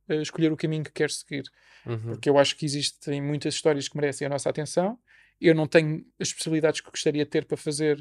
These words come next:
Speaker 1: eh, nem metade delas, eh, e, portanto, eh, eu faço um projeto de três anos, três em três anos, quatro em quatro anos, agora mais por causa da
Speaker 2: Possível.
Speaker 1: pandemia.
Speaker 2: Sim.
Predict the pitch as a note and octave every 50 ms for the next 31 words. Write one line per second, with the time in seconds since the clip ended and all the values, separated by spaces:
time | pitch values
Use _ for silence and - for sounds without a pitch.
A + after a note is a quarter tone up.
0 | D#3+ F#3+ F#3 D#3 D#3+ D#3+ D#3 D#3 E3+ E3+ D#3+ D3+ - D3+ D3 C#3+ C#3+ D#3 D#3+ E3+
1 | F3+ F#3+ G3+ - - _ _ _ _ _ _ - _ _ _ - E3 D#3+ D#3 -
2 | - D3+ - - - D#3+ D#3 - _ - - E3 D#3 D#3 E3 - E3+ D3 D3 D3+
3 | D3 D3 D3 D3 D3 D3 D3+ D3+ D3+ - - D#3+ C3+ - D3 C#3 - - C#3+ -
4 | D3 C#3 D3 C#3+ C#3 - - _ - C#3+ D3 D3 D3 C#3+ C#3 - - - - -
5 | - _ _ _ _ _ _ _ _ _ _ _ _ _ _ _ _ _ - D3+
6 | D3 D3 D3+ D3+ D3 C3+ - - D3+ C#3 C3 C#3 - C#3 C3+ C#3 D3 C#3 - -
7 | D3 C#3+ C#3 C3+ C#3 - - - - - C#3+ C#3 C#3 C3+ C3+ - - C3 C#3 C#3
8 | C3+ C3+ C#3+ C#3+ - - - C#3+ C3+ C3 C3+ C3+ - C#3+ C#3+ A2 B2 D3 D3+ D3+
9 | - _ - - - A2+ G#2+ G#2 A2+